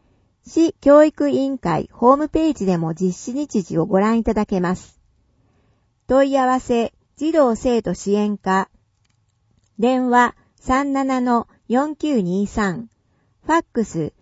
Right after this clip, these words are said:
三七の五零一五。ページ番号、一零零七二八零。六、岩田地区巡回バス検診。結核検診、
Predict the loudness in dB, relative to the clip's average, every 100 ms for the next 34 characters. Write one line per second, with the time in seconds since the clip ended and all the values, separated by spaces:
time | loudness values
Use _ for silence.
0 | _ _ -2 0 0 0 0 0 0 0
1 | -4 _ 0 2 4 2 2 -2 -4 -4
2 | 0 0 -2 -8 _ _ _ _ _ -4
3 | 0 0 -2 0 0 0 -2 -2 -4 _
4 | _ -10 -10 -4 0 2 2 2 0 0
5 | -6 _ _ -2 0 0 -2 -2 -4 -6
6 | -4 0 0 -2 -8 _ _ _ _ _
7 | _ _ _ _ _ _ _ _ _ _
8 | _ _ _ _ _ _ -4 -4 -2 -4
9 | -4 -6 _ _ _ -8 -4 -2 -2 -2
10 | -2 -2 -2 -4 -4 -4 -4 -4 -4 -2
11 | -4 -4 -6 -4 -6 -6 -8 -8 -14 _
12 | _ _ _ _ -4 -4 -4 -8 -6 -6
13 | -4 -6 -8 -10 -10